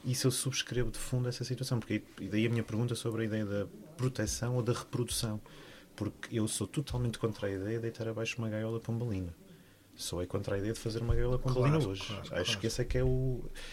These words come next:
Speaker 1: e se a gaiola pombalina não faz sentido nenhum, o sistema estrutural até de alguma forma arcaico já, por que motivo fazê-la agora? Precisamente a mesma questão levantaria sobre uma fachada que tinha um tamanho de vão determinado, um determinado tamanho de alvenaria máximo, que hoje em dia pode ser facilmente ultrapassado.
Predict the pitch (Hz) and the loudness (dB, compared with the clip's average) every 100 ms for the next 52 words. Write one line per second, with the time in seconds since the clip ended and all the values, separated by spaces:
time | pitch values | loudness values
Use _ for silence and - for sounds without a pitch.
0 | - 104 - 113 107 107 107 101 95 82 | -6 0 4 4 6 4 2 0 0 0
1 | - - 95 92 107 - - 95 - 101 | -2 -4 -4 4 6 6 4 0 0 -2
2 | 104 95 92 95 90 87 95 - 95 92 | 0 0 0 0 -2 -2 -4 -4 -4 -2
3 | 95 - 95 98 - 107 135 - - - | -4 -2 -4 -2 -2 -2 -2 -6 -12 -14
4 | - 113 110 113 107 117 - 104 104 104 | -6 -4 -2 -2 -2 -2 -2 -2 0 0
5 | 90 80 - - - - - - 98 92 | -2 -4 -8 -16 -20 -20 -18 -10 -6 -4
6 | 95 104 101 98 101 107 101 104 104 107 | -4 -4 -4 -4 -4 -4 -4 -4 -4 -4
7 | 104 104 107 - - 123 131 131 123 113 | -6 -4 -4 -2 -2 0 0 0 -2 -2
8 | 120 117 113 117 113 110 123 113 - 90 | -2 -2 -2 -4 -4 -4 -2 -4 -6 -10
9 | - 92 95 95 - 101 98 98 98 107 | -6 -6 -4 -6 -6 -4 -2 0 0 0
10 | 104 110 117 127 - 147 - 87 87 90 | 0 0 0 0 -2 -4 -4 -4 -4 -4
11 | - 95 104 98 98 98 101 101 - 110 | -4 -4 -4 -4 -4 -4 -6 -6 -8 -8
12 | 113 - 90 | -8 -6 -8